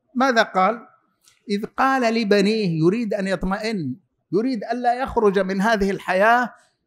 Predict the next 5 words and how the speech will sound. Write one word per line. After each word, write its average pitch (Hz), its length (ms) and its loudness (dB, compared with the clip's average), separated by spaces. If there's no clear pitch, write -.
إلا 226 220 0
وقد 202 400 -6
عرف 233 500 -4
توجه 220 540 4
أبنائه. 202 800 2